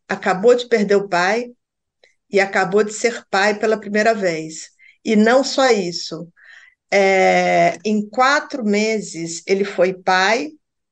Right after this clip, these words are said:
perdeu o pai e ganhou pela primeira vez uma equipe. <laughs> Ele tem uma equipe hoje de oito pessoas. E, e não existe um rito de passagem pra esse rapaz,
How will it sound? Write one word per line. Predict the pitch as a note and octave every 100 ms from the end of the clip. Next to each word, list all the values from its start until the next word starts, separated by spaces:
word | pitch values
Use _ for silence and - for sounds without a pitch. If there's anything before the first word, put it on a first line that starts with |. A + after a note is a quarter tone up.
| _
perdeu | G#3+ G3+ F3+ A3+ B3
o | A#3+
pai | A3 F#3+ G#3 B3+ C#4+ - _ _ _ _
e | B3
ganhou | G#3+ A#3+ B3 C4+
pela | C4+ C4
primeira | B3 B3 A3+ A#3+ D#4 C#4
vez | G3+ F3+ G#3+ B3 A#3+ E3+ E3 - - - _ _
uma | A3+ B3
equipe. | B3 - A#3+ A#3+ - D#3 D#3+ _ _
<laughs> | - -
Ele | A#3+
tem | A#3+ B3
uma | B3 A#3+
equipe | A#3+ A#3 G#3+ F3+
hoje | F#3+ A3 G#3+
de | G3+
oito | G3 G#3 -
pessoas. | A#3+ - F3+ F3 E3 E3 - - - - - -
E, | A#3 A3+ A3+ B3+
e |
não | B3+ C#4+
existe | C4+ A#3 C4 C4+ -
um | C4+
rito | A3 C4+ C4
de | A3 A#3+
passagem | B3 B3 - A3 G#3+ G3+ F#3+
pra | F#3+ G3+
esse | G3+
rapaz, | G#3+ G#3 F3+ F3+ E3 D#3 -